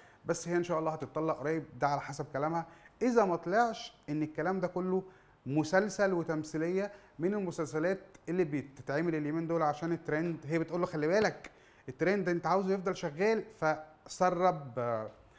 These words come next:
فويس ان هو، آه، "بحبك" وبتاع، والكلام اللي هو اللطيف ده. هوريكم دلوقتي كل الفيديوهات، وهي يعني، يعني، يعني هي بتقول دلوقتي حاجات كده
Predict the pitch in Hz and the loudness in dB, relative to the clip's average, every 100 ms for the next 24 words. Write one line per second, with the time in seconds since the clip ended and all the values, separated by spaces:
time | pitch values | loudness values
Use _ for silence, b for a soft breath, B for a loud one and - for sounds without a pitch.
0 | B 127 156 196 233 - - 135 127 139 | B 2 6 6 2 -8 -10 -6 -4 0
1 | 151 147 143 139 131 131 - 143 151 151 | 2 2 2 -2 -4 -4 -4 -2 -4 -4
2 | 117 139 139 131 - 123 131 123 117 123 | -6 -4 -2 -6 -8 -6 -4 -6 -6 -4
3 | 123 104 110 143 180 190 B B - 131 | -4 -4 -8 -2 -2 -2 B B 0 2
4 | 135 135 170 190 165 151 170 175 160 - | 4 2 0 0 -2 0 -2 -4 -8 -2
5 | 185 180 160 143 131 127 131 139 180 - | -2 -2 -6 -4 -6 -4 -2 -2 -4 -6
6 | - - b b b _ 120 123 143 160 | -18 -20 b b b _ -10 -6 -2 -2
7 | 160 131 120 117 113 - - 117 117 101 | -2 -6 -8 -10 -12 -18 -18 -16 -16 -18
8 | 123 117 107 - 110 _ _ _ 117 127 | -18 -18 -18 -20 -20 _ _ _ -8 -8
9 | 127 147 135 127 117 - - 117 - 120 | -8 -8 -6 -6 -8 -12 -12 -12 -12 -12
10 | 110 | -12